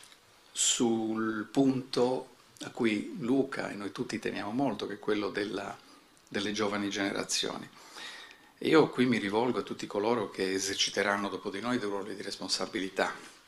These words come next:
e che passeranno attraverso questa sala. E, mm, il mio impegno da segretario generale è sempre stato che le giovani generazioni di funzionari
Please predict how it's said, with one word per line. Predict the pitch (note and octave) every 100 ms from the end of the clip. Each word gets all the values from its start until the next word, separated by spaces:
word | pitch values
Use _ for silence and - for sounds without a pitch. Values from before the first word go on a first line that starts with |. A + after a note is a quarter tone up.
| - - -
e |
che | - -
passeranno | A2 - - A#2 B2+ G#2 F#2
attraverso | F#2 G2+ F#2+ G2 - - F#2+ - - - - - - -
questa | G2+ F#2+ F#2+
sala. | - F2 - - - - - - - - - - - - - _ - -
E, | B2+ B2 A#2 A2+
mm, | A2+ A2
il | G#2+ - -
mio | A#2+ C#3
impegno | A#2 - G#2+ G2 G2
da | F#2+
segretario | F2+ G2+ F#2+ F#2+ G2+ G2+
generale | G2 F#2+ G2 A#2+ A2+ F#2+
è |
sempre | - G#2 G2+
stato | - A#2+ G#2+
che |
le | F#2+ G2
giovani | A#2 A#2+ A2 G2
generazioni | G2 F#2+ G#2 A2+ - A#2 A#2 G2+ - - - -
di | -
funzionari | - A#2 - G#2+ A2+ B2 A2 -